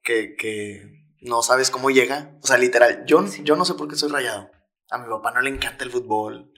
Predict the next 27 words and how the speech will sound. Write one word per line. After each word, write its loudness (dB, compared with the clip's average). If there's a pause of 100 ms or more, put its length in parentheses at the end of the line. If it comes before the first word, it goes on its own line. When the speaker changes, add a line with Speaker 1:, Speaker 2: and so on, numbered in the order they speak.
(380)
Speaker 1:
O -10
sea, -6
no -6
Speaker 2:
Ok. -6
Speaker 1:
es, -10
no -12
es, -10
es -6
apasionado -2
al -6
fútbol. -4
Sí 0
lo 0
ve 0
y 0
de -4
repente -10
ahí -2
dos, -8
tres -10
le -8
sabe, -6
pero 0 (420)
no -4
es -4
el -8
típico -4